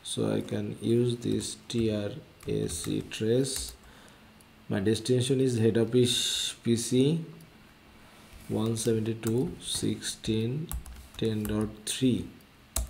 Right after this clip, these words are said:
So it's working. This is one seventy-six sixteen thirty dot one is the, my branch router gateway I P. Then it's going to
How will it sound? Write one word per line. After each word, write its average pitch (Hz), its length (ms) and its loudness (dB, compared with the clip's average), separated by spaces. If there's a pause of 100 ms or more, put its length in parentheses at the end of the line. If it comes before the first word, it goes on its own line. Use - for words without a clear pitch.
(1400)
So - 180 2
it's 139 300 8
working. 139 720 10 (120)
This 127 260 4
is 135 260 6 (480)
one 127 240 4
seventy-six 135 480 8
sixteen 131 440 6
thirty 120 300 6
dot 120 220 8
one 113 280 8
is 113 180 8
the, 117 100 4 (140)
my 107 440 4 (840)
branch 120 400 6
router 120 240 8
gateway 113 520 10
I - 40 8
P. - 260 2 (1080)
Then 131 540 6 (180)
it's - 340 0
going 151 640 10
to 131 360 8